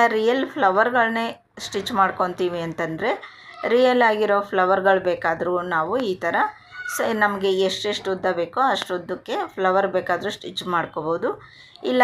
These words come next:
ಮುತ್ತಿನಿಂದ ಬೇಕಾದರೂ ಈ ಥರ ಅಲಂಕಾರವನ್ನು ಮಾಡ್ಕೋಬೋದು ಫ್ರೆಂಡ್ಸ್. ತುಂಬಾ ಚೆನ್ನಾಗಿ ಕಾಣುತ್ತೆ, ತುಂಬ ನೀಟಾಗಿಯೂ ಕೂಡ ಕಾಣುತ್ತೆ. ಇದು ಇವಾಗ ನಾವು ಇದನ್ನು ಹೊರಗಡೆ ಡೆಕೋರೇಷನ್ ಅವ್ರಿಗೆ ಕೊಟ್ಬಿಟ್ಟು ಈ ಥರ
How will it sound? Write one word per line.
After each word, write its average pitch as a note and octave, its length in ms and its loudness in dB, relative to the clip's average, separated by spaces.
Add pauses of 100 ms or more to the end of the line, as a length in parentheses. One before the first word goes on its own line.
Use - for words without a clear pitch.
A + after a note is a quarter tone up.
ಮುತ್ತಿನಿಂದ A#3 720 -2
ಬೇಕಾದರೂ F3+ 460 -2
ಈ C4 120 -4
ಥರ F#3 220 0 (200)
ಅಲಂಕಾರವನ್ನು F3 840 -2 (200)
ಮಾಡ್ಕೋಬೋದು D#3 720 -2
ಫ್ರೆಂಡ್ಸ್. D3 340 -10 (600)
ತುಂಬಾ A#3+ 220 2 (160)
ಚೆನ್ನಾಗಿ F#3+ 440 0
ಕಾಣುತ್ತೆ, F3 440 -2
ತುಂಬ F3 320 -4
ನೀಟಾಗಿಯೂ F3 680 -6
ಕೂಡ E3 280 -6
ಕಾಣುತ್ತೆ. D#3 480 -2 (480)
ಇದು A3 260 0
ಇವಾಗ G3+ 380 4
ನಾವು F#3+ 280 4
ಇದನ್ನು F#3 400 2 (160)
ಹೊರಗಡೆ G3+ 440 4 (180)
ಡೆಕೋರೇಷನ್ F#3 580 -4
ಅವ್ರಿಗೆ F3 380 -2
ಕೊಟ್ಬಿಟ್ಟು F3 640 -6 (540)
ಈ G#3 100 2
ಥರ F#3 200 2